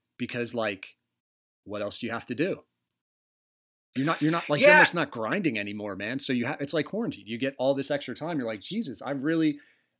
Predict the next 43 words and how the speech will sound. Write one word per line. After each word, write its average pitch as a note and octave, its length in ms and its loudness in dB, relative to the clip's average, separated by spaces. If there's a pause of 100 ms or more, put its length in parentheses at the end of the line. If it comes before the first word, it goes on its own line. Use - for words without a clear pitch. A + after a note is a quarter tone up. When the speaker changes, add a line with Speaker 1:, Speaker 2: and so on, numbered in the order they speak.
Speaker 1:
I B2+ 80 -8
actually F#3+ 260 -2
look E3 200 0
good F3+ 200 2
with E3+ 120 2
a - 40 -2
mustache G2 680 -4
in A2+ 120 -8
pajamas G#2 420 -4
all F#2+ 140 -4
day." F#2 240 -2
Speaker 2:
<laughs> - 40 -2 (260)
Speaker 1:
Like, F3 240 8
I'm C#3+ 80 4
just F3 240 4
gonna - 140 6
fucking, - 460 4 (680)
I'm, A#3 240 4
I'm G3 120 2
showing F#3 300 6
up E3+ 140 4
for E3+ 120 4
work A3 280 4
like C3+ 220 0
this G#2 240 -2
on A#2+ 120 -4
Monday, G#2 320 -8 (400)
you C#3+ 100 4
know? E3+ 140 8
And, D#3+ 160 4
like, D#3 240 4 (400)
these D#3+ 320 0
dudes F3 380 2
don't D3+ 260 2
have C#3+ 220 0
a B2 60 -2
grind C#3+ 500 -2
to A2+ 240 -6
occupy A2 680 -6
'em, F#2 160 -12 (200)
and A2 120 -10
it's A#2 280 -8
like G#2 260 -6